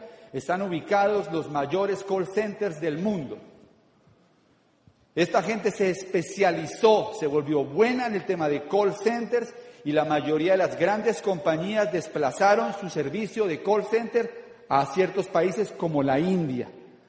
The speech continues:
¿Qué pasó con la gente que trabajaba o que trabaja en ese tipo de actividades en países como el nuestro? ¿Cuándo van a ser absorbidos esos trabajos por estos monstruos? Y la segunda razón se llama offshoring.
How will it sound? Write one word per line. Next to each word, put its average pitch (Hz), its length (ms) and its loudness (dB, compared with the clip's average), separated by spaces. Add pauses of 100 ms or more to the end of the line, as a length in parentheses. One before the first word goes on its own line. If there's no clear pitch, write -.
¿Qué - 100 0
pasó 233 460 6
con 220 160 0
la 214 100 0
gente 226 300 -4
que 208 80 0
trabajaba 185 680 2
o 165 80 2
que 165 120 -2
trabaja 165 420 4
en 185 80 -2
ese 180 140 -2
tipo 185 180 -2
de 175 60 -2
actividades 156 400 -2
en 175 80 -6
países 147 420 -2
como 156 200 -4
el 156 100 -8
nuestro? 160 580 -8 (420)
¿Cuándo 214 340 8
van 208 180 4
a 196 60 0
ser 208 180 2
absorbidos 180 580 0
esos 196 160 -2
trabajos 165 400 4
por 151 160 -2
estos 147 240 -4
monstruos? 180 560 -6 (600)
Y 151 80 2
la 160 100 8
segunda 196 540 4
razón 156 460 0 (200)
se 147 140 -10
llama 165 360 0
offshoring. 175 720 0